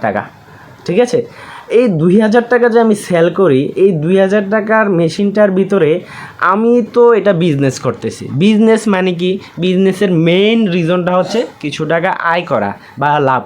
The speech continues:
করা। এই যে মেশিনটা আমি দুই হাজার টাকা বিক্রি করতেছি, আমি কি এটা দুই হাজার টাকার মাল দিলে আপনাকে, আমার কি হবে? আমি এটা থেকে কমপক্ষে দুইশো অথবা তিনশো টাকা অথবা চারশো টাকা এটা থেকে আমি লাভ করি, ঠিক আছে? এটা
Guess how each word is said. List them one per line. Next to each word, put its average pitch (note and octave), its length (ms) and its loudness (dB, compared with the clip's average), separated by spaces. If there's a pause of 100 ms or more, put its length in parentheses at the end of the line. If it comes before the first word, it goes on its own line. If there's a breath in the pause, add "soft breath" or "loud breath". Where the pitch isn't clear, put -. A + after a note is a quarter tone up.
করা। G#2 220 -6 (280 loud breath)
এই A3 120 2
যে A#3 100 2
মেশিনটা G#3 400 2
আমি G3+ 100 2
দুই D#3 240 0
হাজার E3 180 0
টাকা F3 180 0
বিক্রি F3 340 -4
করতেছি, B2 380 -4 (280 loud breath)
আমি F3+ 180 -2
কি F#3+ 180 -12
এটা F#3+ 120 0
দুই D#3+ 260 -2
হাজার F3 240 0
টাকার F#3+ 180 -2
মাল E3 240 0 (140)
দিলে G#3+ 300 2 (160)
আপনাকে, D#3+ 260 -6 (380)
আমার D3 160 -2
কি E3 100 -4
হবে? E3 280 0 (360 loud breath)
আমি E3 280 -2 (460 loud breath)
এটা F3 180 0
থেকে G#3 300 0 (240)
কমপক্ষে A#3+ 420 -2
দুইশো F#3+ 420 0
অথবা G3+ 200 0
তিনশো F#3+ 400 -4
টাকা F#3+ 280 0
অথবা E3 160 0 (100)
চারশো E3+ 380 -4
টাকা G3+ 220 0
এটা C#3+ 160 -2
থেকে E3+ 200 -2
আমি E3 80 0
লাভ B2 220 0 (140)
করি, G#2 160 -6 (720)
ঠিক F#3 140 -2
আছে? A#3+ 220 -2 (840 loud breath)
এটা D#3+ 140 0